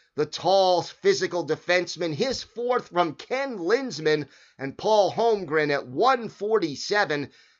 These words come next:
and it was quickly, less than two minutes into the period, a one-goal hockey game again. And the Flyers tied it at six oh two of the third period.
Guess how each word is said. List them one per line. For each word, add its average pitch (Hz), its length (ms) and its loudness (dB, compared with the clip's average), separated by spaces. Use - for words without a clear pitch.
and 170 180 4
it - 80 0
was 151 140 -6
quickly, 135 760 -4
less 208 240 4
than 202 220 0
two 226 180 -2
minutes 208 300 2
into 190 180 0
the 175 100 -2
period, 208 640 0
a 190 80 4
one-goal 180 800 2
hockey 165 400 -4
game 160 340 -2
again. 156 540 2
And 180 480 2
the 165 140 2
Flyers 175 560 2
tied 180 420 0
it - 140 -14
at 160 220 -2
six - 480 -2
oh 202 320 4
two 220 500 -2
of 143 320 0
the 143 140 -2
third 151 420 2
period. 147 480 -2